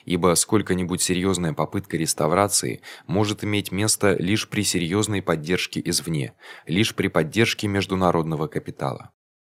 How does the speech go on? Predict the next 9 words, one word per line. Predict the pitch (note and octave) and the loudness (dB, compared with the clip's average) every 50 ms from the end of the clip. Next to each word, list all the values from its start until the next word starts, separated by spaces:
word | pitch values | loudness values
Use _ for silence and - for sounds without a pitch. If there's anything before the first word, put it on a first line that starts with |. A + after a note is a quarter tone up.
| _ _ | _ _
Поэтому | - E2 G2 G#2+ G#2 A2 G#2+ F#2+ - | 4 4 4 4 4 2 0 0 2
поддержка | - F#2 F2+ E2 F#2 G#2 G2+ - - - E2+ | 2 2 2 4 4 4 4 2 0 -4 -2
нашей | E2+ F2+ F2+ F2+ - - D#2+ | 0 2 2 2 2 0 0
революции | D#2 D2+ D#2 D#2+ E2+ F#2+ G2 - - D2 C2 | 0 2 2 2 2 0 0 -2 -2 -2 -4
со | - - - | -4 -4 -4
стороны | - - - - E2 E2+ F#2 G2+ G2 | -4 -2 -2 0 0 0 0 0 2
рабочих | F#2+ F2 D#2+ F2+ F#2 F2+ - D#2 C#2+ - | 2 2 2 2 0 0 0 -2 -4 -2
всех | - - - A2 A2 - | -2 0 2 2 2 0
стран, | - - - E2+ D2+ B1+ - | 0 -2 -2 -2 -2 -2 -4